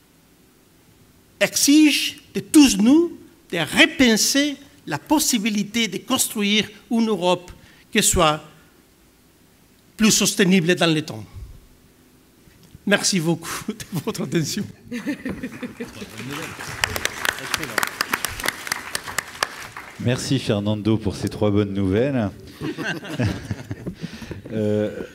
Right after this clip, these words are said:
Speaker 3: alors peut-être une, une réaction de Nora sur, euh, deux points. Peut-être sur, euh, d'abord,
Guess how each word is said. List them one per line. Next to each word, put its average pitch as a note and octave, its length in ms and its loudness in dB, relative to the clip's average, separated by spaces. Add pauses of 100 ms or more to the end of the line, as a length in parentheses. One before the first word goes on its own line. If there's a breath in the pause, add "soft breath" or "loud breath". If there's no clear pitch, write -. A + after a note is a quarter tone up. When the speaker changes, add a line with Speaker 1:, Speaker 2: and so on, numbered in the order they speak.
(180)
Speaker 3:
alors B2 260 -2
peut-être C#3 340 0
une, D3 200 -2 (100)
une C3+ 180 -2
réaction C#3 400 -2
de C#3 120 -4
Nora C3 420 2
sur, A#2+ 400 0
euh, A#2 440 4
deux B2+ 120 2
points. E3+ 180 -2
Peut-être D#3 320 0
sur, C#3+ 320 0
euh, C3 160 4
d'abord, C3 320 2